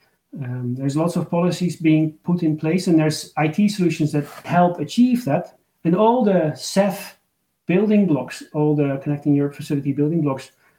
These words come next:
are shared as open source. Now, that's not often promoted, but these have long-term consequences. So, um, there's two examples that I use. One is the e-signature part. So signing documents electronically from one member state to another member state, or from,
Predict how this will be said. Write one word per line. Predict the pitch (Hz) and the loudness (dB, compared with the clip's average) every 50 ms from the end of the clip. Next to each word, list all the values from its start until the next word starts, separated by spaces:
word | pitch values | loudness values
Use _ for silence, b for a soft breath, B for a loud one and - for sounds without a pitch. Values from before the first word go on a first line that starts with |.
| _ _ _ | _ _ _
are | - 151 156 | 0 0 0
shared | 151 - - 202 196 190 170 | 0 2 2 4 4 4 2
as | 165 156 | 2 2
open | 175 165 156 180 175 | 0 2 2 0 2
source. | - 175 170 | 2 2 4
Now, | 185 180 175 | 4 4 4
that's | 190 190 190 - - | 4 2 0 2 2
not | 202 202 208 208 - | 2 2 2 0 -2
often | - 202 196 180 - - 180 170 156 | 0 0 0 0 0 2 2 2 2
promoted, | - 175 165 170 170 175 175 - 143 120 - - _ _ _ _ _ _ _ _ _ _ _ _ _ _ - | 2 2 2 4 4 2 2 0 -2 -6 -6 -12 _ _ _ _ _ _ _ _ _ _ _ _ _ _ -4
but | 156 156 - | -4 -2 2
these | 170 185 214 196 | 2 0 2 2
have | 190 196 190 165 165 | 0 0 0 0 2
long-term | 175 180 208 220 214 185 - 190 175 160 147 - | 2 2 4 4 2 0 2 2 2 2 2 0
consequences. | - 175 196 190 196 180 - 147 123 120 - - - | 0 -2 -2 -2 -2 -2 -2 -4 -4 -4 -8 -14 -16
So, | - - 143 139 139 139 139 | -10 -6 -4 -2 0 0 0
um, | 139 139 139 139 131 120 - _ _ _ _ _ _ - | 0 0 0 0 -2 -2 -6 _ _ _ _ _ _ -10
there's | - 160 156 151 - | -6 -4 -4 -4 0
two | - 190 185 | 2 4 4
examples | 175 156 175 175 165 151 160 147 | 4 4 4 2 0 0 -2 -2
that | 160 165 - - _ _ | -2 -4 -6 -10 _ _
I | - 147 147 151 | -4 0 2 4
use. | 147 143 151 151 160 175 175 - - - _ _ _ _ _ - | 4 6 6 6 4 2 0 -4 -10 -18 _ _ _ _ _ -2
One | 143 151 170 175 | 0 2 4 4
is | 180 180 175 - | 4 4 2 2
the | 156 151 | 0 0
e-signature | 151 170 185 175 160 151 - 185 175 180 180 180 - 190 175 | 0 2 2 2 2 2 2 0 2 2 2 0 0 -2 -2
part. | - 185 185 202 214 214 - - _ _ _ _ _ _ _ _ _ _ _ _ _ _ _ _ _ | 2 2 2 2 2 -2 -6 -16 _ _ _ _ _ _ _ _ _ _ _ _ _ _ _ _ _
So | _ - 151 143 139 139 139 143 - - | _ -4 -2 -2 0 0 -2 -4 -6 -10
signing | - - 185 165 165 170 170 165 | -4 -2 0 2 2 2 2 2
documents | 156 160 156 - 175 170 165 175 | 2 0 0 0 0 0 0 0
electronically | 170 165 156 - 170 170 175 - 180 175 | -2 -2 0 0 0 -2 0 0 0 -2
from | 165 - - 151 147 | -2 0 0 2 4
one | 151 156 160 165 | 4 4 4 4
member | 165 160 160 165 151 | 2 2 2 0 -2
state | - - 151 156 - | -2 -2 -2 -2 -2
to | 156 | 0
another | 147 151 156 160 | 0 0 2 2
member | 160 160 160 151 | 2 0 0 -2
state, | - - 165 156 170 175 | -2 -4 -2 -4 -2 -2
or | 175 151 135 131 127 | -4 -4 -4 -4 -6
from, | - - 156 143 135 135 139 139 143 | -4 -2 0 0 2 2 2 0 -2